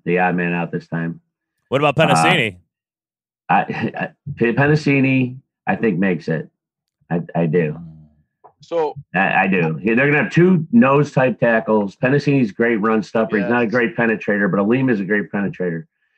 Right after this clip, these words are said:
Speaker 1: And they're gonna need nose tackles in this defense. And the, the only really two on the team is them. I know Brockers or someone could switch over if they had to, but, uh,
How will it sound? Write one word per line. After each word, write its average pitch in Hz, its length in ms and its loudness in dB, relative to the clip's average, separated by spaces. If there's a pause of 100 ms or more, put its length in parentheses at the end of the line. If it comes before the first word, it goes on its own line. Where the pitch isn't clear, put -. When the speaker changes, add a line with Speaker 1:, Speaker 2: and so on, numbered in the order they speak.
(200)
Speaker 1:
And 104 80 4
they're 120 120 2
gonna 131 140 4
need 143 240 6
nose 135 240 2
tackles 107 420 0
in 107 80 2
this 101 180 0
defense. 82 540 -6
And 90 160 -2
the, - 140 -2
the 110 160 2
only 147 200 4
really 113 280 2
two 120 240 -2
on 104 100 0
the 82 60 -4
team 107 260 0
is 85 140 -4
them. 95 280 -4 (280)
I 131 80 2
know 156 120 4
Brockers 117 520 0
or 107 80 0
someone 110 320 0
could 98 140 -4
switch 110 300 -2
over 101 440 0
if 82 60 -12
they 95 120 -2
had 95 280 -2
to, 95 180 -6
but, 87 260 -6
uh, 85 280 -8